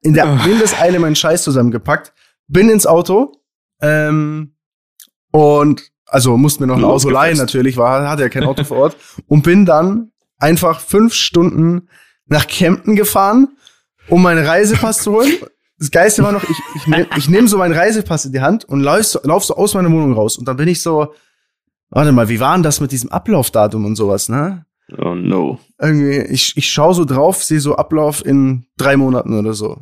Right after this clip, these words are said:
Speaker 1: ne? Und der muss, wenn du einreist, mindestens sechs Monate gültig sein. Der,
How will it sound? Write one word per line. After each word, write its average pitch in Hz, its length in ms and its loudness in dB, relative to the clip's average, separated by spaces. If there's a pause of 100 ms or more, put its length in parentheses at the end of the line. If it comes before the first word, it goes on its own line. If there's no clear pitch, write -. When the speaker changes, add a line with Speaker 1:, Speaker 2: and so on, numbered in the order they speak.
(100)
Speaker 1:
ne? 117 280 -4
Und 123 160 -2
der 117 80 2
muss, - 400 0
wenn 131 120 -2
du 131 80 0
einreist, 170 640 -2 (480)
mindestens 156 440 2
sechs - 240 -6
Monate 135 300 -2
gültig 180 300 -2
sein. - 260 -2 (140)
Der, 107 340 0